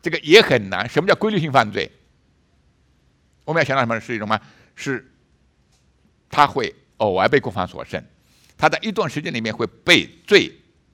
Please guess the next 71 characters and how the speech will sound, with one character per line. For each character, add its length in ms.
辖 240
制 100
和 100
捆 220
绑， 120
对 100
不 60
对？ 180
但 160
是 60
这 160
是 180
我 100
们 80
的 60
本 240
罪， 200
呃， 80
原 240
罪 140
的， 100
本 200
罪 100
的 100
问 140
题。 180
但 140
是 80
我 140
们 180
不 80
存 120
在 80
原 240
罪 80
的 80
问 160
题。 200
为 120
什 60
么？ 120
原， 220
原 320
罪 100
在 220
耶 100
稣 120
基 100
督 40
里 40
面 120
帮 140
我 60
们 160
已 80
经 120
脱 220
离 80
罪 140
和 100
死 140
的 80
律 160
了， 100
已 80
经 160
罪 200
身 140
灭 260
绝 220
了， 140